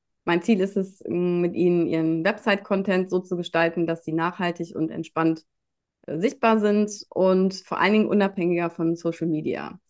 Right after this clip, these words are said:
Und mein Fokus, hast du schon richtig gesagt, liegt dabei auf der effektiven Optimierung für Suchmaschinen wie Google,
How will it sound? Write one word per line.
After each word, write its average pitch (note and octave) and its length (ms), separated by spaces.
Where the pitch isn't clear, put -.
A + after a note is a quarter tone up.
Und A3 200
mein G#3+ 160
Fokus, A#3 400
hast G#3+ 180
du G#3+ 40
schon G#3 120
richtig F#3+ 300
gesagt, A3 400
liegt G3 180
dabei F3+ 380
auf E3 200
der D#3 460
effektiven E3 640
Optimierung E3+ 580
für D#3+ 140
Suchmaschinen F#3 600
wie D#3 80
Google, F#3+ 520